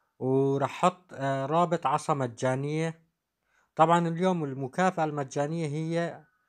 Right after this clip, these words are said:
اثنين كاش. هاي هي الطاولة راح تنزل، هي الطاولة ستين مليون، يعني الطاولة، آه، ثلاثين مليون من عندك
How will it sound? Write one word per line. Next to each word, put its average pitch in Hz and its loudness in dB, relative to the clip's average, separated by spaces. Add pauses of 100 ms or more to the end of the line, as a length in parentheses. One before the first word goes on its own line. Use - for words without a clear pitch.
(240)
اثنين 156 0
كاش. - -2 (2750)
هاي 175 6
هي 170 2
الطاولة 143 4
راح 123 0
تنزل، 165 -2
هي 175 0
الطاولة 170 2
ستين 165 -4
مليون، 117 -2
يعني 104 -6
الطاولة، 156 0 (800)
آه، 120 -4
ثلاثين 135 0
مليون 131 0
من 113 -2
عندك 170 0